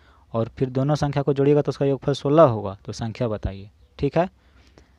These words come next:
अब देखिए यहाँ पे दो संख्या है तो दोनों संख्या को हम क्या कर लेंगे, मान लेंगे। यहाँ लिखते हैं कि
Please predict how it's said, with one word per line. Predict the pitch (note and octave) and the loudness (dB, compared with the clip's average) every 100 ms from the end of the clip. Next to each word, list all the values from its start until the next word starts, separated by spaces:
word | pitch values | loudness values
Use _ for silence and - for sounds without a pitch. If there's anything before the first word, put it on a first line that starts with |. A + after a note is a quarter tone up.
| _ _ _ _ _ _ _ _ | _ _ _ _ _ _ _ _
अब | D3 C#3 | -4 0
देखिए | C#3 C#3+ | 0 2
यहाँ | A#2 G#2 | -2 -4
पे | - G#2+ | -8 0
दो | C#3+ | 0
संख्या | C#3 D3 - D3 | 0 -4 0 0
है | C#3 | 0
तो | C3+ | -2
दोनों | C#3 C#3+ | -2 -2
संख्या | C#3+ C#3 D3 | -4 -4 -4
को | C#3+ | -4
हम | C#3+ | -4
क्या | - D3+ | -2 0
कर | C#3 | 0
लेंगे, | A#2 G#2+ | -2 -4
मान | A#2 C3+ D3+ | -2 -2 -2
लेंगे। | D3 C3+ C3 | -4 -6 -8
यहाँ | B2+ _ - - - - _ _ _ _ _ - A2+ | -12 _ -20 -18 -20 -20 _ _ _ _ _ -10 -6
लिखते | A#2+ - D3+ | -6 -4 -2
हैं | C3 A2+ C3+ - _ _ _ _ | -2 -4 -6 -12 _ _ _ _
कि | - A#2+ B2 B2+ | -6 -2 -2 -2